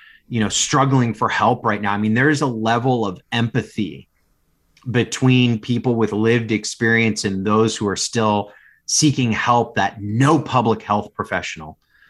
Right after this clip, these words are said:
no politician, no judge, no court, no nothing can compare to. Because if you would have talked to, if you would have talked to some of the people who were talking to my mother at the time,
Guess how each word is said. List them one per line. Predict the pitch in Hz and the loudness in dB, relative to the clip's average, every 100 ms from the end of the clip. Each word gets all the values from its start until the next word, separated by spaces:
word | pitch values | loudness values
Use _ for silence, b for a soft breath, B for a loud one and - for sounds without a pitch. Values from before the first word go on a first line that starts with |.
| b | b
no | 113 127 135 | 0 2 2
politician, | - 113 92 - - 147 - 139 131 | 0 -2 -2 -6 -2 0 2 0 0
no | 117 95 87 | 0 -2 -6
judge, | - 127 127 123 113 - | -4 0 2 0 -4 -6
no | 98 | -6
court, | - - 156 147 143 | -8 -4 0 2 0
no | 113 104 | -2 0
nothing | 104 117 123 - 82 - _ b b b _ | 0 2 0 -2 -12 -16 _ b b b _
can | - 131 | 0 2
compare | 151 143 143 190 | 2 2 4 2
to. | 202 92 - - b b b b b | 2 -6 -12 -16 b b b b b
Because | - 131 160 120 - - | 0 2 2 2 -2 -2
if | 143 - | -2 2
you | 143 | 2
would | 135 160 | 4 4
have | 143 | 2
talked | - - 139 143 - | 0 2 2 0 -4
to, | 117 101 | -4 -4
if | 107 - | -8 -8
you | 120 - 135 | -8 -2 0
would | 147 | 2
have | 131 | 2
talked | 135 131 | 0 0
to | 123 | 0
some | - 135 | 0 0
of | |
the | 113 | 0
people | - - 165 - 127 | -2 -4 -4 0 0
who | - | 2
were | 113 107 104 | 0 2 2
talking | 101 - - 127 107 | 2 0 -2 -2 -4
to | 107 | -4
my | 90 | -2
mother | 101 202 160 87 80 b b b b _ 113 | 2 2 2 -2 -6 b b b b _ -8
at | 110 | -6
the | 107 | -6
time, | - 87 85 101 123 | -2 -2 -2 -4 -6